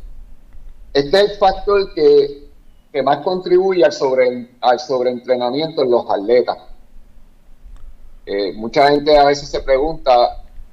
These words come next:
este, "Ven acá, eh, ¿por qué no estoy respondiendo? ¿Por qué no, no estoy, este,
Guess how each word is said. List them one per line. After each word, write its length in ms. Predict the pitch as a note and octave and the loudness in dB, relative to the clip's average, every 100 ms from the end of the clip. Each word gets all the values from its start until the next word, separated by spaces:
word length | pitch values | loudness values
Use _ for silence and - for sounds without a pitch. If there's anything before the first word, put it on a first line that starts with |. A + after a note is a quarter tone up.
| - - | -20 -16
este, 280 | A2 - A2 | -16 -6 -2
"Ven 220 | G#2 A2 | 0 0
acá, 460 | B2 A#2+ C3 C3 B2 | 0 0 2 2 2
eh, 320 | A#2 G#2+ G#2 _ _ _ _ _ _ _ _ _ _ _ _ | 0 0 -2 _ _ _ _ _ _ _ _ _ _ _ _
¿por 120 | - | -8
qué 140 | G#2 A#2+ | -2 -2
no 80 | B2+ | -2
estoy 160 | D3 | 0
respondiendo? 880 | D3 C#3+ D3+ C3 A#2+ C#3 C#3+ C#3 A#2+ | 0 0 0 0 2 2 2 0 -2
¿Por 160 | A2 A2 | -4 -6
qué 120 | A2+ | -6
no, 280 | B2+ C#3 C3 | -2 -2 -2
no 220 | B2+ B2 | -6 -8
estoy, 560 | - B2+ C3 C3+ C3 | -4 0 2 2 0
este, 720 | B2+ B2+ - A#2 A2 G2 G2+ | -2 -2 0 2 2 0 -4